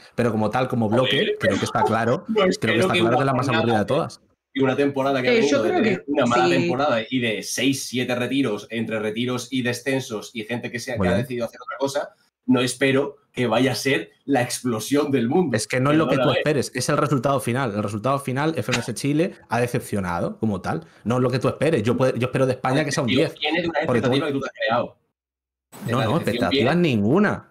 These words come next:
Speaker 1: Yo no me estoy
Speaker 2: ¿Cuánto
Speaker 1: hablando de
Speaker 2: qué?
Speaker 1: expectativas. Estoy, estoy
Speaker 2: ¿Cuánto qué
Speaker 1: mirando a
Speaker 2: decepción?
Speaker 1: todas con la, la misma vara de medir en cuanto a show se refiere. Unas son mejores que otras y unas se entretienen más que otras. Colombia es el caso, por ejemplo. Yo de Colombia no puedo esperar nada porque es la inaugural.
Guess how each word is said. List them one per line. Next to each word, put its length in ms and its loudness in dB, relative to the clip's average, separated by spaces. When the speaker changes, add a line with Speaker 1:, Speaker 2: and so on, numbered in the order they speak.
Speaker 1:
Yo 200 0
no 60 2
me 60 4
estoy 180 -2
Speaker 2:
¿Cuánto 40 6
Speaker 1:
hablando 220 4
de 20 4
Speaker 2:
qué? 60 0
Speaker 1:
expectativas. 560 0
Estoy, 240 0
estoy 140 0
Speaker 2:
¿Cuánto 80 -6
qué 80 0
Speaker 1:
mirando 340 2
a 60 2
Speaker 2:
decepción? 140 0
Speaker 1:
todas 160 0
con 200 -4
la, 120 -2
la 140 2
misma 300 2
vara 220 2
de 80 2
medir 320 0
en 120 -6
cuanto 220 -2
a 40 -2
show 140 -4
se 140 -2
refiere. 400 -4
Unas 240 -2
son 160 -4
mejores 300 -4
que 100 -4
otras 240 2
y 40 -4
unas 140 0
se 60 -2
entretienen 360 0
más 140 -2
que 120 0
otras. 260 -2
Colombia 340 4
es 80 0
el 100 0
caso, 280 -2
por 100 0
ejemplo. 400 -6
Yo 80 4
de 80 4
Colombia 360 4
no 120 0
puedo 140 4
esperar 280 0
nada 220 0
porque 220 -2
es 60 2
la 60 2
inaugural. 460 0